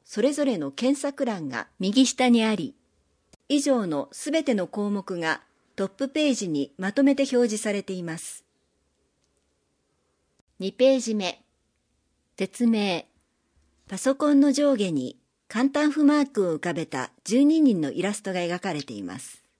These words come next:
パソコンの画面には三つのコンセプトが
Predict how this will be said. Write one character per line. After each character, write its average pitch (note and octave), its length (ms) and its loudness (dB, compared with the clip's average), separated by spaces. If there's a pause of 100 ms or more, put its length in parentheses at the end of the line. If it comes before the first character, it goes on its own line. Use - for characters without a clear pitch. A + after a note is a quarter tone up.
(1080)
パ G3+ 100 -6
ソ D4+ 160 -4
コ D#4+ 180 -6
ン D#4 80 4
の D4+ 140 2
画 A#3 160 2
面 C#4 260 4
に C4+ 120 6
は D#3+ 200 -6 (320)
三 G#3 140 -2
つ - 240 -6
の C#4+ 140 2
コ C#4+ 160 2
ン C#4+ 60 2
セ G#3 180 -6
プ - 100 -20
ト E3 140 -10
が D3 240 -6